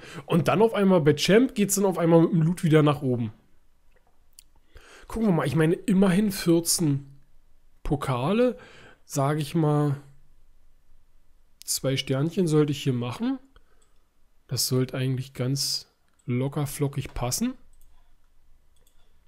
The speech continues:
Hauen wir mal raus. Eins, zwei, drei, vier und die fünf.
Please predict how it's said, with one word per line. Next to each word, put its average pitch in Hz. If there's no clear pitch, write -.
Hauen 185
wir 131
mal 110
raus. 110
Eins, 131
zwei, 180
drei, 110
vier 139
und 247
die 233
fünf. 120